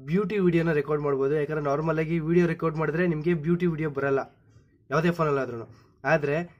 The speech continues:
ಇದ್ರಲ್ಲಿ ನಾರ್ಮಲ್ ಆಗಿ ರೆಕಾರ್ಡ್ ಮಾಡೋಕ್ಕಿಂತ ಇಲ್ಲಿ ನೋಡ್ತಾ ಇರ್ಬೋದು, ಇಲ್ಲಿ ಬ್ಯೂಟಿ ವಿಡಿಯೋ ಅಂತ ಇದೆಯಲ್ಲ, ಇದನ್ನ ನೀವು ಕ್ಲಿಕ್ ಮಾಡಿ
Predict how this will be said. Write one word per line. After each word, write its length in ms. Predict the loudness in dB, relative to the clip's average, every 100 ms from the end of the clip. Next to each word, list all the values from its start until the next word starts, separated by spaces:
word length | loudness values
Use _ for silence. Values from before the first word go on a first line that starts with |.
| _ -10
ಇದ್ರಲ್ಲಿ 420 | -2 0 2 2
ನಾರ್ಮಲ್ 420 | 2 2 2 2 0
ಆಗಿ 80 |
ರೆಕಾರ್ಡ್ 240 | -2 -2 -2
ಮಾಡೋಕ್ಕಿಂತ 340 | -2 -2 -2
ಇಲ್ಲಿ 240 | -2 -2 -2
ನೋಡ್ತಾ 180 | -2 -2
ಇರ್ಬೋದು, 260 | -2 -2 -4 -6 -20 -20 _ -8
ಇಲ್ಲಿ 180 | -6 -4
ಬ್ಯೂಟಿ 260 | -2 0 0
ವಿಡಿಯೋ 240 | 0 0
ಅಂತ 100 | -2
ಇದೆಯಲ್ಲ, 240 | -2 -2 -2 -10 _ -6
ಇದನ್ನ 200 | -2 -2
ನೀವು 120 | -4
ಕ್ಲಿಕ್ 220 | -8 -4
ಮಾಡಿ 160 | -2